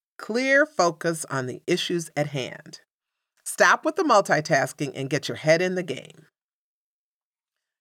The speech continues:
Number two, create your own approach to the swing. Yep, you have to have the right grip on the club and use the right club, but you also need to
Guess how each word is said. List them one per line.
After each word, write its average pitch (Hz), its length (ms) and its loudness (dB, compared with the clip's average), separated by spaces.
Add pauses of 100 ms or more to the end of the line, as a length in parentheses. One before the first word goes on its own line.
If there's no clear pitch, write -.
(180)
Number 165 320 2
two, - 320 0 (840)
create 240 460 2
your 175 320 2
own 247 420 4
approach 151 460 0
to 151 100 -4
the 127 140 -6
swing. 127 560 -10 (800)
Yep, 247 320 2 (500)
you 135 80 -4
have 120 200 0
to 170 80 -2
have 175 120 6
the 339 120 0
right 262 240 4 (260)
grip 151 160 -2
on 208 120 4
the 302 100 -2
club 190 640 2
and 98 240 -10
use 151 200 -2
the 220 100 -2
right 262 200 2
club, 196 540 2 (400)
but 160 140 2
you 147 280 -2
also 208 600 4
need 139 340 -6
to - 160 -6